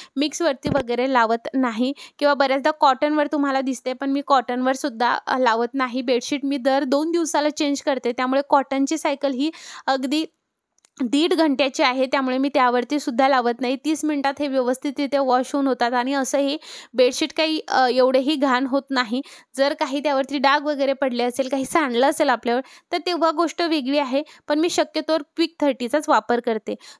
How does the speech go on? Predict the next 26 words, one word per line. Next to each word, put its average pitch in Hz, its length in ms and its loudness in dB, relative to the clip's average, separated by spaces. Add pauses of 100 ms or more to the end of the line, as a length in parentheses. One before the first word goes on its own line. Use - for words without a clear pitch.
So 370 80 4
मंडळी, 311 400 0
हा 320 180 2
व्हिडिओ 320 300 0
तुम्हाला 311 240 0
कसा 311 320 0
वाटला, 269 280 0
माहितीपूर्ण 294 600 -4
वाटला 269 380 0
का? 240 220 -2 (300)
आणि 262 280 0
पांढरे 285 360 2
कपडे 311 280 -2
कसे 311 260 -2
धुवावे, 262 520 0
कलरचे 254 420 0
कपडे 294 260 -2
कसे 294 260 -2
धुवावे, 247 420 2
यावरती 247 440 2
व्हिडिओ 277 300 4
हवा 247 140 4
असेल 254 300 -2
कमेंट 262 320 0
नक्की - 200 -6
करा. 254 240 2